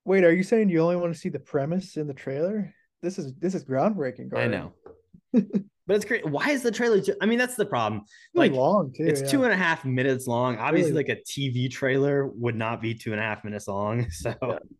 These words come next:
Speaker 1: Still, I think it's, it's kinda ridiculous for, for a comedy too. A couple other things I wanted to point out. I do like the background song, which I don't think was in the movie. I think it's, uh, by The Strokes, or it's called The Strokes, one of those, I don't know. But good, good classic rock there.
Speaker 2: Something like that.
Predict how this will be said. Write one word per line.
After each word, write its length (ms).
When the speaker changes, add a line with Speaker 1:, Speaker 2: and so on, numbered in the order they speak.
Speaker 1:
Still, 280
I 80
think 200
it's, 260
it's 160
kinda 240
ridiculous 580
for, 400
for 80
a 60
comedy 360
too. 360
A 60
couple 220
other 140
things 180
I 60
wanted 200
to 40
point 280
out. 280
I 80
do 140
like 200
the 60
background 640
song, 420
which 160
I 40
don't 140
think 180
was 200
in 80
the 80
movie. 460
I 20
think 180
it's, 200
uh, 240
by 140
The 100
Strokes, 500
or 80
it's 80
called 240
The 80
Strokes, 420
one 120
of 80
those, 180
I 80
don't 140
know. 160
But 160
good, 280
good 180
classic 400
rock 260
there. 80
Speaker 2:
Something 160
like 160
that. 300